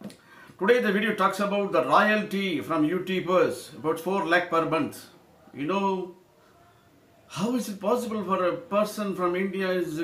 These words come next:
getting four lakh per month? You know, you, do, do you want to know who is he?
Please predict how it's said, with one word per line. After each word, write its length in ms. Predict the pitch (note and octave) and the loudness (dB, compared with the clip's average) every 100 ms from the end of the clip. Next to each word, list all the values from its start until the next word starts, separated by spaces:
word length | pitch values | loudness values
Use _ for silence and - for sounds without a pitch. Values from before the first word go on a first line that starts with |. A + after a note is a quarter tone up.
| D3 | -4
getting 460 | F#3 F#3+ F#3+ F#3 D#3 | -4 -2 -4 -4 -4
four 360 | F#3+ G#3 G3 | -4 -2 -2
lakh 460 | E3+ D#3 F#3 F#3+ - | 0 2 0 -2 0
per 320 | E3+ F#3 F3 | 2 2 2
month? 460 | D#3 F3+ - - - - - - _ - - - - - - _ - | 0 2 0 -8 -18 -20 -20 -20 _ -20 -20 -20 -20 -20 -20 _ -10
You 140 | D3+ | -6
know, 180 | G3 G3 | -2 0
you, 380 | E3 E3+ E3+ D3+ | 0 0 0 0
do, 160 | E3+ C#3+ | -2 0
do 20 | |
you 120 | F#3 | 2
want 140 | G3+ | 2
to 100 | F#3+ | 2
know 60 | F#3 | -2
who 80 | G#3+ | 0
is 140 | F#3+ F3+ | 0 0
he? 360 | A3 F3+ A2 | -2 -2 -8